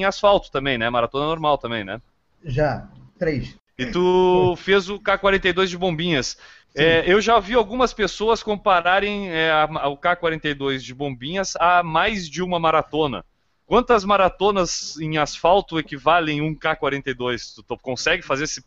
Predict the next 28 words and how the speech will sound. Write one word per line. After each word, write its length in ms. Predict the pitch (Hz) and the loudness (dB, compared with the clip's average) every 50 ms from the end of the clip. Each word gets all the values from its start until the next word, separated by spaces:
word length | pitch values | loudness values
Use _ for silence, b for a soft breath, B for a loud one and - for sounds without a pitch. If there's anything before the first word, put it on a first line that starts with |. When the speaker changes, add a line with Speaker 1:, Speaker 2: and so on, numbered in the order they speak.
| _ 131 | _ -10
Speaker 1:
esse, 220 | 123 117 - 127 | -10 -8 -8 -6
Speaker 2:
Olha. 500 | 123 113 110 104 143 139 139 139 131 127 117 | -6 -4 -4 -4 -6 -6 -6 -6 -6 -6 -6
Speaker 1:
essa 160 | 107 - 131 | -4 -6 -4
correlação? 760 | 131 147 147 143 143 135 127 - - - - 160 190 214 208 - _ _ _ _ _ _ _ - - | -4 -2 -2 -2 -2 -2 -4 -8 -8 -6 -4 -2 -2 -2 -4 -6 _ _ _ _ _ _ _ -8 -4
Speaker 2:
Vamos 220 | 151 160 190 180 160 | -2 0 2 2 2
dizer 80 | 190 | 2
assim, 200 | 196 - - 151 135 120 | 0 0 2 0 0 0
eu 100 | 113 - | 0 -2
tô 120 | 156 151 131 | -4 -4 -4
falando 300 | 127 - 139 151 175 170 | -4 -4 -4 -4 -4 -6
pelo, 400 | - 190 180 180 180 190 196 190 | -4 -2 -2 -2 0 -2 -4 -4
pelo, 360 | 196 - 156 151 151 151 139 127 - | -6 -8 -8 -6 -6 -6 -6 -6 -2
como 160 | - 175 190 | 0 4 4
eu 60 | 208 196 | 6 4
estava, 420 | 202 - 170 151 131 120 107 107 | 4 2 2 2 2 2 0 0
né? 220 | 113 123 147 151 127 | 0 0 0 0 -2
Eu, 200 | 127 - - - | -2 -6 -8 -10
eu 100 | 120 107 | -8 -4
tava 220 | - 127 131 131 | -2 -2 0 0
muito 240 | 135 160 202 202 175 | 0 2 0 0 0
bem 240 | 139 139 160 180 180 | 0 -2 -2 -2 -4
quando 160 | 160 143 135 | -4 -4 -4
eu 60 | 127 | -4
fiz 140 | - - 135 | -4 -2 0
o 60 | 123 123 | 0 0
Solo 260 | - 127 120 123 120 | 0 0 0 0 0
Man 240 | 120 123 131 135 127 | 0 0 0 0 0
lá, 240 | 113 123 143 196 | -2 -2 -2 -4